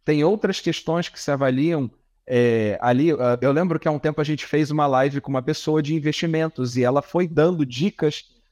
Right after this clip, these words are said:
sobre investimento no exterior. Então, isso tudo faz parte dentro do contexto de vida. A gente conhece muita gente que veio pra cá, é, ali por dois mil e dezesseis, dezessete, e quando bateu a, a pandemia,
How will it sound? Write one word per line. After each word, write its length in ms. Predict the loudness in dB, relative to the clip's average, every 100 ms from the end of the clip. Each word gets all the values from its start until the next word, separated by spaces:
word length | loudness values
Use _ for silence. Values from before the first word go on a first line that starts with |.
| _
sobre 540 | -6 0 2 2 -2 -2
investimento 680 | 0 0 0 0 0 -2
no 80 | -4
exterior. 520 | -4 -2 0 0 0 _ _ _ -8
Então, 260 | 0 2 2
isso 180 | 0
tudo 300 | -2 0 0
faz 220 | 0 -2 0
parte 340 | 0 0 0
dentro 300 | -2 -2 -2
do 60 | -2
contexto 420 | -2 -2 -4 -2
de 80 | 0
vida. 240 | 0 2
A 40 |
gente 200 | 0 -2
conhece 320 | 0 0 0 0
muita 260 | 0 -2
gente 260 | -2 -4 -4
que 140 | -4
veio 220 | 0 0
pra 160 | 0 -2
cá, 320 | 0 0 0 -4 _ _ _ _ _ _ _ _ -2
é, 580 | 2 2 2 0 -2 0
ali 240 | 2 2
por 200 | 0 -6
dois 180 | -4 -2
mil 100 | -2
e 20 |
dezesseis, 600 | -4 -4 0 2 2 0
dezessete, 880 | -2 -6 -4 0 2 2 0 -4 -6 -6 _ _ _ _
e 120 | -4 -4
quando 460 | -4 0 2 2
bateu 640 | 0 -2 -2 0 0 0 -6 _ _ 0
a, 320 | 2 2 0
a 40 |
pandemia, 800 | -4 -4 -2 0 0 0 0 -2